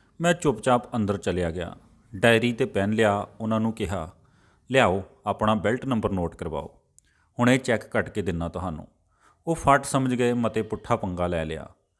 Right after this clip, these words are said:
"ਭਾਜੀ, ਕੀ ਕੰਮ ਕਰਦੇ ਤੁਸੀਂ?" ਉਹਨਾਂ ਚੋਂ ਇੱਕ ਨੇ ਪੁੱਛਿਆ। ਮੈਂ ਸੀ ਬੀ ਆਈ ਵਾਲਾ ਕਾਰਡ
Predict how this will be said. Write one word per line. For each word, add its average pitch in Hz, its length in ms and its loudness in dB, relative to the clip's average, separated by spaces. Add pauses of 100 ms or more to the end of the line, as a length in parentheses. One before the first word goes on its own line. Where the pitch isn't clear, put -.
(760)
"ਭਾਜੀ, 78 600 -2 (100)
ਕੀ 110 300 -4
ਕੰਮ 123 240 0
ਕਰਦੇ 131 280 2
ਤੁਸੀਂ?" 131 400 -2 (480)
ਉਹਨਾਂ 120 220 2
ਚੋਂ 135 200 -4
ਇੱਕ 113 240 -4
ਨੇ 113 160 0
ਪੁੱਛਿਆ। 98 460 -8 (800)
ਮੈਂ 147 120 4
ਸੀ 131 220 0
ਬੀ 131 160 2
ਆਈ 127 140 4
ਵਾਲਾ 117 280 2
ਕਾਰਡ 98 400 0